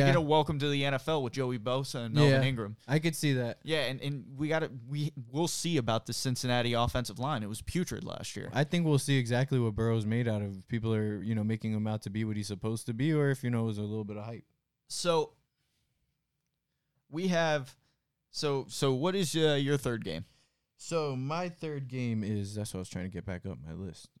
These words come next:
Speaker 1: Ah, here it is. My third game is the Seahawks and the Falcons, two and a half points. I am actually, <sighs> yeah, I think I gotta go with the Seahawks.
Speaker 2: You wanna go Seahawks? You're gonna take,
Speaker 1: I,
Speaker 2: you're
Speaker 1: I
Speaker 2: gonna
Speaker 1: think
Speaker 2: with
Speaker 1: we're
Speaker 2: it?
Speaker 1: gonna see,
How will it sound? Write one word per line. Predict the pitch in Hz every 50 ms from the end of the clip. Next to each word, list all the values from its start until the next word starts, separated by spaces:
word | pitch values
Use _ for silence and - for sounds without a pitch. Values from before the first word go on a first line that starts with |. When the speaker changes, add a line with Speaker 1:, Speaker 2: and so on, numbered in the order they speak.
| _ - 95
Speaker 1:
Ah, | 95 101 107 110 107 110
here | 104 104 101 98 90
it | 80
is. | 73 73 - - _ _ _ _ _ _ _ _ _ _ _ _ _ _ _
My | - 123 131 139 147 139
third | - - - - 160 165 190 202 196 185
game | 165 175 185 185 180 185 190 170 -
is | 147 143 139 135 127
the | 120 127
Seahawks | 120 - - 147 156 160 156 160 160 160 175 - - -
and | - 123 123 120
the | 117
Falcons, | - - - 120 127 139 143 - 147 147 147 143 - -
two | - - - 160 156
and | 151 147
a |
half | 147 147 139 139 - -
points. | - 143 143 147 160 165 170 - - - _ _ _ _ _ _ -
I | - 113 - 143 156
am | 160 - 151 156 151 147 -
actually, | 139 147 156 156 - - - 185 185 185 185 175 151 - - _ _ _ _ -
<sighs> | - - - - - - - - - _ _ _ _ _ _ _ _ _ _ _ _ _ _ _ _ _ _ _ _ _ _ _ _ _ -
yeah, | 123 120 117
I | 135
think | 151 170 175 165
I | 143 127
gotta | 123 117 113
go | 113 110
with | 107 90
the | 98
Seahawks. | - - 101 101 101 92 90 90 90 - - -
Speaker 2:
You | 135 131
wanna | 131 135
go | 131 131
Seahawks? | 120 110 - 131 131 131 127 131 - -
You're | 135 127
gonna | 123 120
take, | - 135 131 117 - - -
Speaker 1:
I, | 127
Speaker 2:
you're | 143
Speaker 1:
I | - 156 170
Speaker 2:
gonna | 151
Speaker 1:
think | 190 202 190
Speaker 2:
with | 190
Speaker 1:
we're | 185
Speaker 2:
it? | 180
Speaker 1:
gonna | 185 180 170
see, | 165 - 175 180 165 151 143